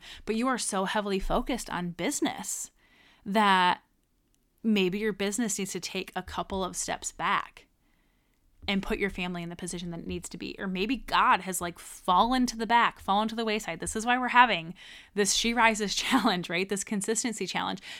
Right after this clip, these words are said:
because I see that for a lot of people. Mom life and, um, being a good steward of their home and taking care of those responsibilities, their health, their business, ministry, whatever, all these other things take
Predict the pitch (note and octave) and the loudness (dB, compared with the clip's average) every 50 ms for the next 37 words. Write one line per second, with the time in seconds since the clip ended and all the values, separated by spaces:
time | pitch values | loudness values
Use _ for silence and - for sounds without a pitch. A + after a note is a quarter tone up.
0 | - - A3 A#3+ A#3 A#3 G#3 - - A#3+ A#3 C4+ C4+ - - A#3+ A3 G#3 F#3+ F#3 | -4 -2 -2 0 0 0 0 -2 -2 2 4 4 4 4 2 2 0 0 0 0
1 | E3 F#3 G3 - - D4 - - - - - - _ _ _ _ _ _ _ _ | 0 -2 -2 -2 -4 -6 -4 -4 -6 -6 -6 -10 _ _ _ _ _ _ _ _
2 | _ _ _ _ - - - - F#3+ G#3 G3 G3+ A3 A#3 A#3+ A#3 A3 G3+ F#3 F3 | _ _ _ _ -20 -20 -12 -6 -2 2 4 4 6 4 4 4 4 2 2 2
3 | E3 D#3 E3 - - - F#3 F3 D#3+ F3+ - - - - - - - - _ _ | -2 -4 -6 -8 -10 -10 -10 -10 -10 -12 -14 -16 -20 -20 -20 -20 -20 -20 _ _
4 | G#3 F#3+ F#3 F3+ F3 G3 G#3 A3+ B3 A#3+ B3+ A#3 - - A#3+ A3+ A3 A3 G#3+ A3 | -2 0 0 0 0 0 0 0 0 0 -2 -4 -4 -4 -2 -2 -2 -2 -2 -2
5 | G3+ - - G#3+ G#3+ A3 A#3 A3+ G#3+ G3+ F#3 - G3 G3 G#3 G#3 G3 - - A3+ | -4 -2 -2 0 2 2 2 2 0 0 -2 -4 -6 -6 -4 -6 -6 -6 -4 -6
6 | A3 G3+ G3 G#3 G#3 G3+ G#3+ G#3 - - G3+ G3 G3 G3 F3 F#3+ F#3+ F3+ F#3 F3 | -4 -4 -2 -4 -4 -4 -4 -6 -6 -4 -6 -4 -4 -4 -4 -4 -2 -2 -2 -4
7 | E3 - F#3 F3 - - - E3+ E3+ A3 G#3 G3 - - - - - - - - | -4 -4 -4 -4 -4 -4 -2 0 0 0 0 -2 -6 -14 -20 -20 -20 -18 -6 -2
8 | G3+ G#3 G3 - A3 A3 A3+ A#3+ A3+ G3 - G#3+ G#3 A3 A#3 A#3 - - G#3+ G3 | -2 -2 0 0 0 0 2 0 0 -2 -2 -2 -2 -2 -2 -4 -2 -2 -2 -2
9 | F#3 G3 G#3 G3+ - - G3+ G#3 A#3+ C4 - - G#3 G3+ G#3 F#3+ - - - C#4 | 0 0 -2 -2 0 0 0 2 2 0 0 -2 -2 -2 -2 -6 -6 -4 -2 0
10 | E4 D4+ A3 F#3 F#3 F#3+ - - - - - G#3 F#3+ F#3 - | 0 0 -2 -2 -6 -8 -10 -12 -12 -6 -2 0 0 0 -2